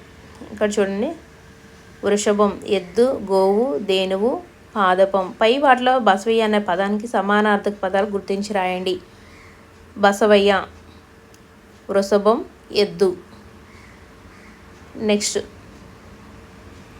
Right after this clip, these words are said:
సంతోషం, ఆనందం, సంతసం. ఇవి పర్యాయ పదాలు. పదబంధాలకు విశేషార్థాలు చదవండి. రూపుమాపు, నాశనం చెయ్యు.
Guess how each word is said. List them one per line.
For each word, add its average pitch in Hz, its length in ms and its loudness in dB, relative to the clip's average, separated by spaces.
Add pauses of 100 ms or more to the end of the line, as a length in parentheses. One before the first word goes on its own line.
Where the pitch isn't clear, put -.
(260)
సంతోషం, 226 760 2 (140)
ఆనందం, 208 540 2 (140)
సంతసం. 190 640 -4 (720)
ఇవి 226 200 -4
పర్యాయ 196 400 -2
పదాలు. 202 500 -4 (1120)
పదబంధాలకు 247 680 6
విశేషార్థాలు 214 720 2
చదవండి. 196 560 -2 (200)
రూపుమాపు, 262 800 4
నాశనం 220 500 2
చెయ్యు. 190 380 -2